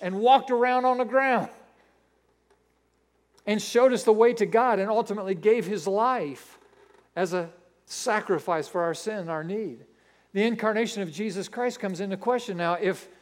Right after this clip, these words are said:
if our human bodies are unreality and the physical world doesn't even exist, it doesn't even matter, then what happens to the incarnation?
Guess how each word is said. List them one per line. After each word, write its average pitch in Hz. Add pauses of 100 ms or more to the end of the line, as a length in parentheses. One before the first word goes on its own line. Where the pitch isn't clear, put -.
(100)
if 190
our 180
human 214
bodies 214 (260)
are 170
unreality 214
and 175
the 165
physical 196
world 220
doesn't 202
even 190
exist, 226
it 170
doesn't 180
even 170
matter, 220 (1400)
then 190
what 220
happens 226
to 185
the 185
incarnation? 202